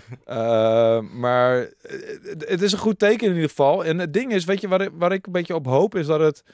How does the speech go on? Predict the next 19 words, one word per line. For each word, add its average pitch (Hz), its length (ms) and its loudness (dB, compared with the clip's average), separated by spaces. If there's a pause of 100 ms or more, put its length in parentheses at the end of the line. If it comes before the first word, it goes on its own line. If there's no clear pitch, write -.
(680)
wat, 151 300 -4
eh, 143 240 4
wat 143 120 -4
The 143 120 -2
Walking 151 340 -2
Dead 170 200 2
bijvoorbeeld 123 380 -4
heeft 110 200 -2
gedaan. 110 400 -8
The 131 60 -10
Walking 131 300 -6
Dead 131 180 -2
is 123 80 -8
natuurlijk 123 360 -8
ook 123 160 -4
een, 113 180 -8
eh, 110 320 -8
een 110 80 -14
comicserie. 123 680 -8